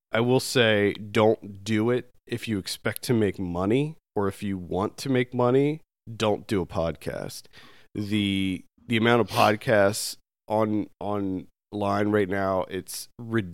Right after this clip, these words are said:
ridiculous. And even if you do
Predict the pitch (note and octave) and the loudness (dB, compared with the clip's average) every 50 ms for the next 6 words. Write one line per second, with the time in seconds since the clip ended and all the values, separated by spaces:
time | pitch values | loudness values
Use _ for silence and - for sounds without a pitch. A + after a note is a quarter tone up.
0 | E2+ G2 G2+ G#2+ G2+ - - - - - - - F2 - - - - - _ - | -12 -6 -2 -2 -2 -2 -2 -8 -8 -8 -8 -12 -12 -12 -12 -12 -14 -14 _ -10
1 | G2+ F#2+ F#2 F2+ F2 F2 F2+ E2+ E2 F2+ - _ _ _ _ _ _ _ _ - | -8 -6 -4 -4 -2 -2 -4 -4 -6 -8 -10 _ _ _ _ _ _ _ _ -2
2 | C3 B2+ A#2+ B2 B2 A#2 - A#2+ A2+ G#2 F#2+ A2 A#2 A#2 A#2 A2+ A2+ A2 | 0 2 4 4 4 4 4 0 -4 -2 0 2 4 4 4 4 2 0